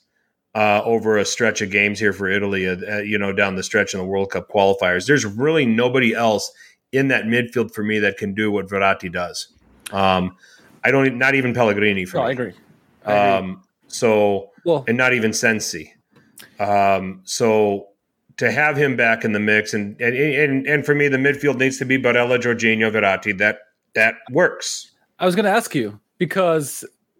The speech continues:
Speaker 2: Barella is, seems like he's just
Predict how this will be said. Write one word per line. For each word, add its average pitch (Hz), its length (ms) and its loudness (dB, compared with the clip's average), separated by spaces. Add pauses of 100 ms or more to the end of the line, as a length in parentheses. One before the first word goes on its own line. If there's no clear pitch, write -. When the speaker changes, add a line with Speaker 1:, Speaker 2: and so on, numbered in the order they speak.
(400)
Speaker 2:
Barella 160 480 4
is, 156 300 0
seems 202 600 0
like 147 180 2
he's 131 240 -4
just - 340 -4